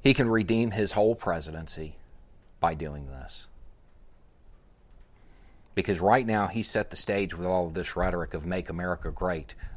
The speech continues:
apparently by undermining all of America's core principles, everything that has helped this country. It's gotta be him.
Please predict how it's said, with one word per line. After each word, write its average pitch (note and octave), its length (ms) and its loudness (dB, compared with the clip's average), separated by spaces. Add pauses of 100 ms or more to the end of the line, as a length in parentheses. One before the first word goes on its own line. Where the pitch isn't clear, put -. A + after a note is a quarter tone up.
apparently A#2 520 2
by G#2 280 2
undermining G2 680 0 (360)
all G#2+ 460 4 (280)
of G2 160 2
America's F#2 460 0
core E2+ 240 -2
principles, - 640 -12 (640)
everything A2+ 380 4
that G2+ 140 0
has G2 180 -2
helped G2+ 300 2
this F#2 180 -2
country. - 460 -6 (2250)
It's - 140 -8
gotta G2+ 220 2
be F2+ 100 -4
him. E2+ 360 -6